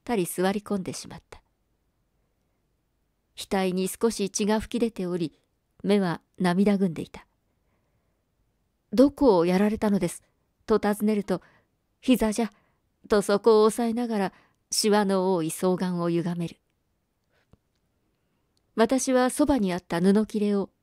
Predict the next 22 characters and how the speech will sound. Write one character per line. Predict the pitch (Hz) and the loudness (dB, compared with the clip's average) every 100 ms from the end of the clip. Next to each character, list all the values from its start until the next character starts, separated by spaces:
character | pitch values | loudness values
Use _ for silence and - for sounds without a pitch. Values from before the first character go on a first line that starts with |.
| - | -10
彼 | 214 247 | -4 -2
に | 175 160 | 0 -2
与 | - 202 | -4 -8
え | |
て | - 190 | -8 -8
お | 185 | -8
き、 | 170 - _ _ _ _ _ _ | -10 -12 _ _ _ _ _ _
靴 | - - | -12 -6
下 | 233 - 175 | -6 -2 -2
を | 160 | 2
二 | 208 | 2
枚 | 233 180 165 | 2 -2 -6
重 | 165 - 185 | -8 -6 -6
ね | 180 | -6
て | 175 165 _ | -8 -8 _
足 | - 160 196 | -10 -6 -4
に | 180 | -6
履 | - - | -8 -16
い | |
た。 | - - _ _ _ _ _ _ _ _ _ _ _ _ _ _ _ _ _ - | -16 -20 _ _ _ _ _ _ _ _ _ _ _ _ _ _ _ _ _ -4
「あ | 269 277 | 0 2
あ、 | 233 | 0